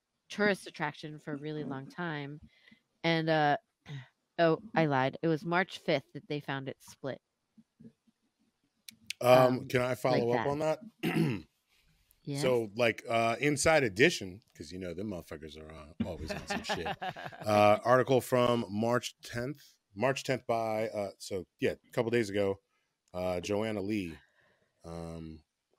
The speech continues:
Speaker 2: headline is, "Japan's Killing Stone cracks open, igniting ancient superstitions. A malevolent spirit has been released." Uh, the myth behind the Tamo-, Tamamo, Tamamo no Mae,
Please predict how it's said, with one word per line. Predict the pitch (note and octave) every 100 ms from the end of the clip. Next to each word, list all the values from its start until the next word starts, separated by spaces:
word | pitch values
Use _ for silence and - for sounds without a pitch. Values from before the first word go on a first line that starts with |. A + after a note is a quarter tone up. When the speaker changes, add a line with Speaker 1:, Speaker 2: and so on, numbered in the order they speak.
| _ -
Speaker 2:
headline | F#2+ F#2 F2 F2
is, | E2+ E2+
"Japan's | D#2+ F2 C3+ C#3 C3+
Killing | - C#3+ C#3
Stone | A#2 C3+ C3
cracks | - C3 -
open, | A#2+ A#2+ C3 C3+ C3
igniting | A#2 G2 A2+ A2 A2 A2 G#2+ G#2+ - _ - -
ancient | B2+ C3+ B2+
superstitions. | - C3 A2+ C3+ A2+ B2 B2 B2 A#2+
A | -
malevolent | G2 G2 G#2+ G#2+ G#2+ F#2+
spirit | - G#2+ G2+
has | F#2
been | F2 G2
released." | F#2 F2 D#2 C#2 - - _ _ _ _ _ _ _ -
Uh, | E2+ E2+ F2 F2 E2
the | F#2
myth | A2+ C#3+ -
behind | A2 B2+ C3 B2
the | G#2+
Tamo-, | - A#2 A#2 A#2 A#2 A2+ A#2+ - _ _ _ _
Tamamo, | - D3+ D3 C3 B2 A#2+ A#2+ G2+ G2 - _ _ _
Tamamo | - E3 E3+ E3+ D#3 C#3 C3
no | A#2+ A#2+ A#2
Mae, | A#2 G#2+ F#2+ E2+ D#2+